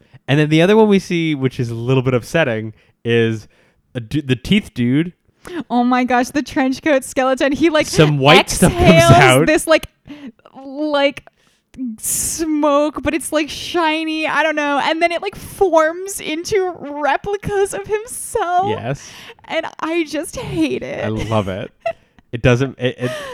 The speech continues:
Speaker 1: it's, he, he's another one where it, like, it must be that's his body. Like, he's not wearing a costume. Like, his, his
Speaker 2: Yeah.
Speaker 1: face must be like that.
Speaker 2: <laughs>
Speaker 1: And so, like, the fact that you have a cloning power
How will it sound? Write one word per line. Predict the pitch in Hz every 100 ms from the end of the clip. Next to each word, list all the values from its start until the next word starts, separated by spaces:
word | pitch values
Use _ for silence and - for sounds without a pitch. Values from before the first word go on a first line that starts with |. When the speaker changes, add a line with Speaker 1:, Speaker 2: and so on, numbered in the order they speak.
| 440 -
Speaker 1:
it's, | 143
he, | 151 175 185
he's | 165 196
another | 190 185 165
one | 151 143
where | 135 131
it, | 123 - _ -
like, | 120 117 _
it | 120
must | 127 143 147
be | 156
that's | 127 113
his | 117 104
body. | 101 90
Like, | 90 87
he's | 117
not | 110 107
wearing | 110 101
a |
costume. | - 95 90 - 104 95 104 120 _ _
Like, | - 92
his, | - 554
his | 659 698 640
Speaker 2:
Yeah. | - 392
Speaker 1:
face | 110 -
must | 104 101
be | - 104
like | 98 87 92
that. | 82 87 -
Speaker 2:
<laughs> | 453 427 311 370 269 - _ -
Speaker 1:
And | 135 139 139
so, | 147
like, | 139 - -
the | -
fact | 143 170 185
that | 156 - -
you | 151
have | 156
a | 135
cloning | - 127 147 170 170 165
power | 147 123 113 107 110